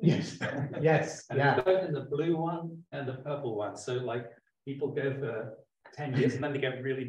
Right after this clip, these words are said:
Speaker 2: bored.
Speaker 1: I think that's a Binning, I think that's a Binning artifact, right? So this is just work that Anders is just putting together now.
Speaker 2: Okay.
Speaker 1: But I think that's purely a Binning artifact, and it might be the way that actually Web of Science and,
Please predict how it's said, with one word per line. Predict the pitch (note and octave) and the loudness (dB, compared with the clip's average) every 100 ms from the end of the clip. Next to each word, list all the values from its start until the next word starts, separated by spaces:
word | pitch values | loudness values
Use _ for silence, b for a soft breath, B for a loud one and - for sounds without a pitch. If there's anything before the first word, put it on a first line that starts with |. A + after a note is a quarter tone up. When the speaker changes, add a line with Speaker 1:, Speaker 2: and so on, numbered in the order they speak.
| A#2 | 2
Speaker 2:
bored. | B2 B2+ D3 | 2 4 4
Speaker 1:
I | G3 | 4
think | D4+ - | 6 6
that's | - D#3 | 6 4
a | C3+ | 2
Binning, | D3 D3 D3 D3+ | 4 4 4 6
I | F3 | 8
think | F3 | 8
that's | D#3 | 8
a | C#3 | 6
Binning | F3+ C#3 | 4 2
artifact, | C3+ C3 - - D#3 | 0 0 -2 0 4
right? | D#3+ | 6
So | F3 | 8
this | G#3+ A3 | 8 8
is | E3+ | 6
just | E3 - | 4 4
work | D3 D3 | 2 4
that | B2+ B2 - | 2 2 0
Anders | C#3+ D3 C3 | 2 2 2
is | C3 - _ | -2 -6 _
just | D3 D3 | -2 -2
putting | C3 A#2 | -4 -6
together | A2+ G#2+ G#2 | -6 -8 -8
now. | G#2 G2+ G2 | -10 -12 -6
Speaker 2:
Okay. | G2+ - F2+ - - | -6 -6 -10 -4 2
Speaker 1:
But | D#3 | 4
I | E3 | 8
think | F#3+ F#3+ | 10 10
that's | E3 - | 8 6
purely | E3 E3 D3+ | 8 10 10
a | |
Binning | D3+ D3+ C#3+ | 8 6 6
artifact, | D#3 D3+ E3 | 6 4 2
and | D3 | 2
it | C#3 | 2
might | D3 D3 | 2 2
be | C#3+ | 2
the | B2+ | 4
way | C3 | 4
that | C3+ C3+ | 2 0
actually | C#3 C3 | -2 -2
Web | B2 B2 | -2 -2
of | |
Science | B2+ B2+ B2+ | -2 -2 -2
and, | C3 C3 B2+ | -2 0 0